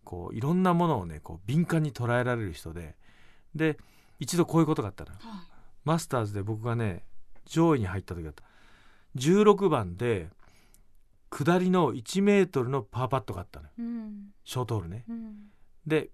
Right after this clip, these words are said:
Speaker 1: ピンが右手前、バンカー越えたところにピンが切ってあって、
Speaker 2: ええ。
Speaker 1: 僕のパーパットが右の上から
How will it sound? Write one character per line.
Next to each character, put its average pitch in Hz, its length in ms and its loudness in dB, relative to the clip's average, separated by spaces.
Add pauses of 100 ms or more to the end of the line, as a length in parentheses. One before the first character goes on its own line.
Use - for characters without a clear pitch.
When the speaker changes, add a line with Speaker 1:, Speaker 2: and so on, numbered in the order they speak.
Speaker 1:
ピ 190 100 0
ン 165 60 0
が 110 100 -2
右 131 220 -2
手 131 100 -2
前、 120 160 -4
バ 120 160 0
ン 139 60 -2
カ 110 80 -8
ー 101 80 -14
越 113 60 0
え - 20 -6
た 120 100 -6
と 120 100 -4
こ 113 60 -4
ろ 107 60 -4
に 90 40 -8
ピ 117 140 -10
ン 117 60 -6
が 95 80 -6
切 - 140 -18
っ - 20 -
て - 160 -8
あ - 20 -4
っ - 60 -12
て、 - 180 -6
Speaker 2:
え 92 160 -4
え。 208 80 -10 (380)
Speaker 1:
僕 127 200 -2
の 156 120 2
パ 147 160 2
ー 143 40 2
パ 143 120 0
ッ - 40 -4
ト - 140 -10
が 95 180 -4
右 120 320 0
の 160 180 6
上 156 120 4
か 120 140 -2
ら 113 280 0